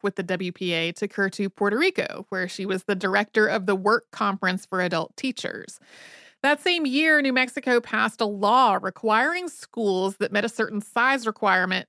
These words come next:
to teach Spanish in grades five through eight. This was really a huge deal, since before this point, Spanish could only be taught in high school,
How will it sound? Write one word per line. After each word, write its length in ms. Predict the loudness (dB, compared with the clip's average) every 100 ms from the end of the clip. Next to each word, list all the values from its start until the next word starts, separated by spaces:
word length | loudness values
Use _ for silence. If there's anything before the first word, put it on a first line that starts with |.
| -10
to 80 |
teach 280 | -4 -2 -2
Spanish 680 | -6 -6 -2 0 0 -2 -6
in 120 | -8 -4
grades 340 | -2 -2 -6
five 380 | -2 0 0 -2
through 240 | -10 -10
eight. 340 | -6 -8 -8 _ _ _ _ _
This 160 | 0 4
was 180 | 2 2
really 420 | 0 0 2 2
a 60 |
huge 480 | 2 2 0 0 -2
deal, 460 | -2 2 2 2 -2
since 240 | -4 -6
before 360 | -8 -2 0 2
this 200 | 0 -2
point, 360 | 0 0 0
Spanish 460 | -6 -2 0 0 -2
could 160 | -2 0
only 220 | 0 -2
be 120 | -6
taught 300 | 2 2 2
in 140 | -2
high 320 | -6 -4 -2 -2
school, 500 | -4 -10 -6 -6